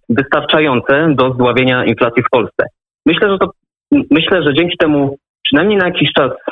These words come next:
dynamika inflacji trochę wyhamuje, ta inflacja troszkę się obniży, ale potem może wrócić, y, do wyższych poziomów. Tym bardziej, że pis, y, rządy pisu chcą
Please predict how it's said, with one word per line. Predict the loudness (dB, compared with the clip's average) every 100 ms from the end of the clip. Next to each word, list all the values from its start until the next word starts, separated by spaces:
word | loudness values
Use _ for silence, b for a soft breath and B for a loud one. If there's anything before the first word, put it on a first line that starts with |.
| B _ -2
dynamika | 0 0 0 0
inflacji | 0 -2 -2 0
trochę | 0 0 0
wyhamuje, | 0 0 2 0 -2 -6 _ _ _ _ -2
ta | 0
inflacja | 0 0 0 0
troszkę | -2 -2 -2
się | 0
obniży, | 2 2 0 -2 _ _ _ _ _ _ _ _ _
ale | -2 -2
potem | 0 0
może | 2 2
wrócić, | 0 0 0 0 -2
y, | 0 2 2 2
do | 2 2 0
wyższych | -2 0 0
poziomów. | 2 2 0 -4 -10 _ _ _ -2
Tym | 0
bardziej, | 0 0 0 0
że | 0 0 -2 -6 -14 _ _ _ _ _ _ _ _ _ _ -2
pis, | 0 0 -2 -6 -8 -6 -4 0
y, | 2 2 0 -4 -4
rządy | 0 0 0
pisu | -2 0 0 -2 _ _ _ _ _
chcą | -2 0